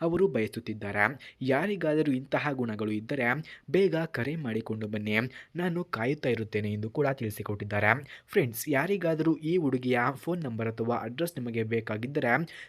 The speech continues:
ಮೊದಲು ನಮ್ಮ ಚಾನಲನ್ನು ಸಬ್ಸ್ಕ್ರೈಬ್ ಮಾಡ್ಕೊಳ್ಳಿ. ಆ ನಂತರ ಜಾಯಿನ್ ಎಂಬ ಬಟನ್ ಕಾಣಿಸುತ್ತೆ. ಜಾಯಿನ್ ಬಟನ್ ಮೇಲೆ ಕ್ಲಿಕ್ ಮಾಡಿ ನಮ್ಮ ಮೆಂಬರ್‌ಶಿಪ್‌ಗೆ ಜಾಯಿನ್ ಆದವರಿಗೆ ಮಾತ್ರ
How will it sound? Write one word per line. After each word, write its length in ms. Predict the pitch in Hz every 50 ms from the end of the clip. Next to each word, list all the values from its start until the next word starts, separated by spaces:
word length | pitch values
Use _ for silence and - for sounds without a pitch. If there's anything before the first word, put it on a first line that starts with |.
| - _
ಮೊದಲು 300 | 127 123 131 151 185 208
ನಮ್ಮ 220 | 185 175 160 147 147
ಚಾನಲನ್ನು 520 | - - 135 123 127 123 120 117 120 123 117
ಸಬ್ಸ್ಕ್ರೈಬ್ 420 | 120 117 113 - - 170 156 131
ಮಾಡ್ಕೊಳ್ಳಿ. 480 | 110 107 - - 110 110 113 127 - - _ _ _ _ - _ _ _ _ _ - _ _ _ -
ಆ 120 | 135 147 175
ನಂತರ 320 | 185 175 160 143 - - 131 135 135 127
ಜಾಯಿನ್ 280 | - 117 110 131 143 135
ಎಂಬ 140 | 117 113
ಬಟನ್ 300 | 107 107 107 104 131 151
ಕಾಣಿಸುತ್ತೆ. 680 | 151 - 107 101 101 - - 101 - 98 101 110 135 135 - - - - _ 139
ಜಾಯಿನ್ 380 | 127 127 113 127 175 190 170
ಬಟನ್ 280 | 151 143 135 131 135 131
ಮೇಲೆ 200 | 127 123 120 117
ಕ್ಲಿಕ್ 320 | 117 123 120 120 - -
ಮಾಡಿ 260 | 147 143 147 147 151
ನಮ್ಮ 200 | 147 131 117 113
ಮೆಂಬರ್‌ಶಿಪ್‌ಗೆ 680 | 107 110 107 113 135 151 147 - - - - - - 143
ಜಾಯಿನ್ 360 | 139 123 127 107 107 110 110
ಆದವರಿಗೆ 340 | 104 101 104 104 101 98 107
ಮಾತ್ರ 260 | 131 143 156 - -